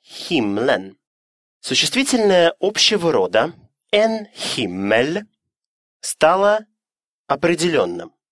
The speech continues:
благодаря тому, что артикль en перебрался в конец слова, сделав небо конкретным. Мало того, так как слово en himmel,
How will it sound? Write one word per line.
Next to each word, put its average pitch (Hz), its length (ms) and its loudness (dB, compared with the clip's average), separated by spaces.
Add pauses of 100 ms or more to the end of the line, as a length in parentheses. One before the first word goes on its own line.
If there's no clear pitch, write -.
(240)
благодаря 117 540 2
тому, 104 440 0 (260)
что - 280 -4
артикль 233 520 -2
en 113 420 0 (300)
перебрался 147 640 0
в - 140 -10
конец 135 560 -2
слова, 123 600 -2 (540)
сделав 190 720 -2 (340)
небо 135 520 0 (260)
конкретным. 127 680 -2 (220)
Мало 117 380 2
того, 87 360 -4 (220)
так 202 160 0
как - 180 -6
слово 185 480 0 (180)
en 170 340 2
himmel, 92 1000 -6